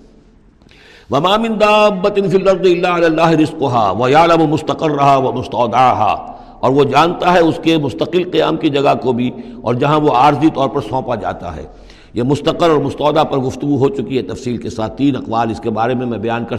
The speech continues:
چکا ہوں سورہ انعام کے ضمن میں۔ کل فی کتاب مبین، اور یہ سب کچھ ایک کھلی روشن کتاب کے اندر موجود ہے، وہی کتاب جو علم الہی کی کتاب ہے۔ وَهُوَ الَّذِي خَلَقَ السَّمَاوَاتِ وَالْأَرْضَ فِي سِتَّةِ أَيَّامٍ، اور وہی ہے کہ جس نے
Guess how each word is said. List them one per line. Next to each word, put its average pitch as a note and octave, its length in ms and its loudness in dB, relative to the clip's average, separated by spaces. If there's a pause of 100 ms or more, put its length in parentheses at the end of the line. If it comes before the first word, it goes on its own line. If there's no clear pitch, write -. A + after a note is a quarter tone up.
چکا G2+ 200 -6
ہوں G#2+ 180 -4
سورہ A2+ 120 -2
انعام A#2 360 -2
کے G#2 80 -6
ضمن F#2 280 -10
میں۔ D2 80 -16 (680)
کل G#3+ 400 4
فی F#3 140 0
کتاب E3 380 0 (140)
مبین، E3 340 -2
اور D3 80 4
یہ D3 100 0
سب - 340 -4
کچھ G#3 180 -2
ایک - 180 -2
کھلی A#3 320 2
روشن F3 360 0
کتاب C3 400 -2
کے B2+ 60 -2
اندر B2 160 -2
موجود F#2 420 -8
ہے، D#2 180 -12
وہی D3 160 4
کتاب D3+ 500 -2
جو D3 60 0
علم C3+ 200 0
الہی B2 340 -4
کی - 140 -10
کتاب E2 280 -12 (120)
ہے۔ - 60 -20 (840)
وَهُوَ D3+ 280 6
الَّذِي A3 300 0
خَلَقَ F#3+ 300 2
السَّمَاوَاتِ F3 680 0
وَالْأَرْضَ D#3 400 0
فِي D3 100 0
سِتَّةِ D3 460 -2
أَيَّامٍ، A2 500 -2
اور G2+ 80 -4
وہی F3+ 300 2
ہے F#3+ 60 6
کہ E3 100 0
جس D3 160 0
نے D3 100 -2